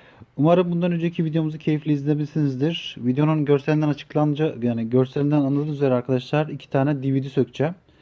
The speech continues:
Özellikle iki tane seçiyorum çünkü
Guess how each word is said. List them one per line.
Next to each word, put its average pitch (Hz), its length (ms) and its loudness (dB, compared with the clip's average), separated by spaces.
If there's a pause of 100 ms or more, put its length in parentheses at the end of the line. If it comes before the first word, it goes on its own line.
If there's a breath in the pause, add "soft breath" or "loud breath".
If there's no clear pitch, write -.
(640 loud breath)
Özellikle 165 420 2
iki 151 100 -10
tane 175 200 2
seçiyorum 170 640 -2
çünkü 170 720 0